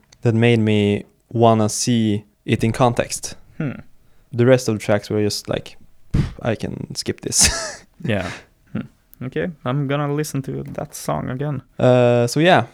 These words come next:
Speaker 1: I didn't really enjoy this soundtrack except for when Tom sings and
Speaker 2: <laughs>
Speaker 1: that track, A Choir
Speaker 2: Yeah.
Speaker 1: of One.
Speaker 2: Eh, I, I don't know. Me neither, really. It's just, it's just kind of there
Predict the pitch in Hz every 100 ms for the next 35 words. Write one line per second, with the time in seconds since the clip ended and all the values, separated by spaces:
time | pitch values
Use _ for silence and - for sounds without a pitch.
0 | - 127 135 131 135 117 - 123 113 110
1 | 107 107 120 151 160 147 143 - 135 139
2 | 131 143 - - - 117 - - 107 104
3 | 104 _ _ - 113 110 - - 113 104
4 | 104 - - 113 104 107 - 104 98 -
5 | _ _ - 151 - 151 - - - 101
6 | - _ - - 117 - - - - -
7 | - 110 101 127 107 104 107 110 101 98
8 | 101 _ - 127 147 - - 120 127 127
9 | 123 117 110 107 104 _ _ _ _ 131
10 | 127 120 120 110 107 107 104 - - 131
11 | 127 - - _ _ _ 135 - 156 -
12 | - 139 120 110 - 113 107 107